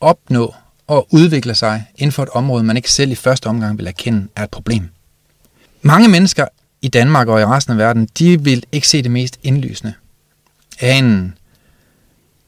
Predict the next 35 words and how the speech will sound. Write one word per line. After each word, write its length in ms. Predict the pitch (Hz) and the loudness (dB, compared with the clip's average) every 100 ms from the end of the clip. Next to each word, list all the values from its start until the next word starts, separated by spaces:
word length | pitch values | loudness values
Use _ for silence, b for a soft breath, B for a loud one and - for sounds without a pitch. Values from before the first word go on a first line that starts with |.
| _ _ _ - | _ _ _ -2
dame 200 | 107 107 | 2 2
inde 80 | |
på 100 | 104 | 2
mit 140 | 107 98 | -2 -2
kontor 320 | 101 - 110 | -6 -4 -4
forleden 320 | - 82 87 | -4 -8 -10
dag. 100 | - - | -12 -10
Det 80 | |
første, 240 | - 127 - | 0 0 0
hun 100 | 98 | -6
sagde, 300 | 101 107 104 | -4 -4 -4
hun, 140 | 104 104 92 - - | -4 -4 -6 -16 -20
jeg 60 | - | -20
ved 60 | - | -20
ikke, 100 | - | -16
hun 100 | 90 | -12
vejer 140 | 85 | -10
nok 140 | 85 85 _ - | -10 -12 _ -8
hundrede 140 | 98 | -6
og 20 | |
halvtreds 280 | 90 - 90 | -6 -8 -10
kilo, 180 | - 101 | -6 -6
og 60 | |
det 60 | 101 | 0
første, 180 | 131 135 | 0 0
hun 100 | 104 | -2
sagde, 120 | 107 | -2
det 80 | 101 | -4
var, 60 | 98 - | -6 -6
"Jeg 40 | |
kan 100 | 107 | -2
ikke 120 | 110 | -2
forstå, 220 | - - 98 | -4 -8 -8
hvor 120 | 90 | -6
jeg, 220 | 80 | -6